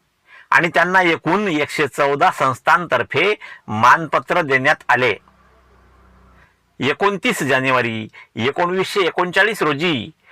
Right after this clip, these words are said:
डॉक्टर बाबासाहेब आंबेडकरांनी गोखले Politics and Economics Institute पुणे येथे फेडरेशन व्हर्सेस फ्रीडम या विषयावर प्रभावी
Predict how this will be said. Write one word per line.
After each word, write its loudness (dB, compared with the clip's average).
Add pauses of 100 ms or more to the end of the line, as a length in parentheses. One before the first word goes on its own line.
(180)
डॉक्टर 0
बाबासाहेब 2
आंबेडकरांनी -2 (380)
गोखले 0
Politics -2 (160)
and 0
Economics 0
Institute -2 (160)
पुणे 0 (520)
येथे 0 (440)
फेडरेशन 0
व्हर्सेस 0
फ्रीडम 0 (560)
या 2
विषयावर 2 (400)
प्रभावी 0